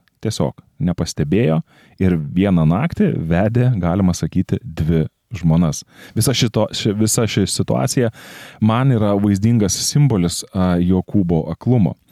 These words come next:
Jis pasinaudojo apakusiu tėvu, kad gautų, ko nori, tačiau dabar buvo pasinaudota jo nematymu, jo aklumu. Jokūbas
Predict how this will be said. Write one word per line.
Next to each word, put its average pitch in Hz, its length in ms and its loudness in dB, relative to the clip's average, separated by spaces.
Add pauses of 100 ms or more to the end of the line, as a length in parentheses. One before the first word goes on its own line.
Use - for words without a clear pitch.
(220)
Jis 104 260 0
pasinaudojo 113 720 2
apakusiu 110 580 -4
tėvu, 151 400 -4
kad 92 220 -4
gautų, 92 400 -2
ko - 240 -2
nori, 110 300 2
tačiau 87 300 -6
dabar 90 400 0 (320)
buvo 117 300 0
pasinaudota 113 840 0
jo 90 520 0
nematymu, 82 800 0
jo 107 280 2
aklumu. 85 460 2 (1120)
Jokūbas 151 520 0